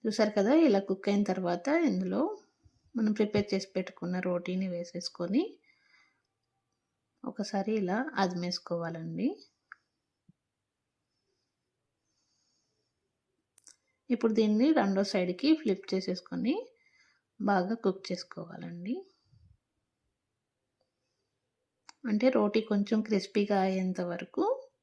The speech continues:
కుక్ చేసుకుంటే సరిపోతుందన్నమాట. కొద్దిగా క్రిస్పీగా ఉంటే టేస్టీగా ఉంటుందండి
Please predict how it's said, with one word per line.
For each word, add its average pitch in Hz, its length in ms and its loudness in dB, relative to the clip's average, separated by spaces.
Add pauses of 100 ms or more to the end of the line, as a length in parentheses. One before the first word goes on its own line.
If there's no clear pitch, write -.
కుక్ 226 220 -2
చేసుకుంటే 202 540 -2
సరిపోతుందన్నమాట. 180 960 -6 (120)
కొద్దిగా 214 400 2
క్రిస్పీగా 202 640 -2
ఉంటే 185 360 0 (600)
టేస్టీగా 226 580 4
ఉంటుందండి 180 680 -2